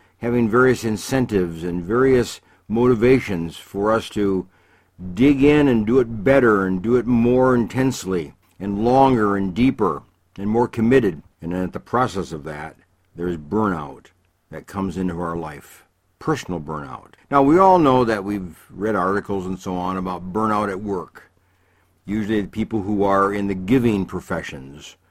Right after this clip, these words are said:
ministers, uh, therapists, counselors,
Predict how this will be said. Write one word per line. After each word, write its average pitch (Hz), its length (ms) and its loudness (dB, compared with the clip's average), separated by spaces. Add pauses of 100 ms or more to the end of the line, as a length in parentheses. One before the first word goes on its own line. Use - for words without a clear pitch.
(140)
ministers, 101 960 -2 (340)
uh, 80 120 -12
therapists, 104 840 0
counselors, 95 840 -2